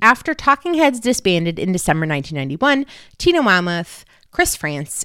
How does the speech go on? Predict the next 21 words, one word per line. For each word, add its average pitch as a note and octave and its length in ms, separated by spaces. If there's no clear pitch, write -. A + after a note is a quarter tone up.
and D#3+ 160
Jerry C#3 240
Harrison G3+ 420
formed F3 300
another E3 500
side C#3 360
project C3+ 400
band D3+ 260
in F3 220
nineteen D#3+ 320
ninety-six, D3+ 680
releasing F3+ 480
a - 80
critically C4+ 500
panned F#3 360
album D#3+ 380
called C#3 380
No F#3+ 180
Talking, E3+ 600
Just D3 320
Head. - 380